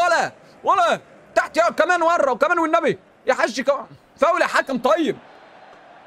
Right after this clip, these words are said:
ايوه كده الرابع. الله حي، الرابع جاي. مش للدرجات دي يعني، مش لد-، والله لاج يا جدعان،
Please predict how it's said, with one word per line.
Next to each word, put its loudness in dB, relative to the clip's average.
ايوه 2
كده -2
الرابع. 0
الله 2
حي، 0
الرابع 0
جاي. -2
مش -8
للدرجات 0
دي -6
يعني، 0
مش -10
لد-، -2
والله 2
لاج 0
يا 0
جدعان، 0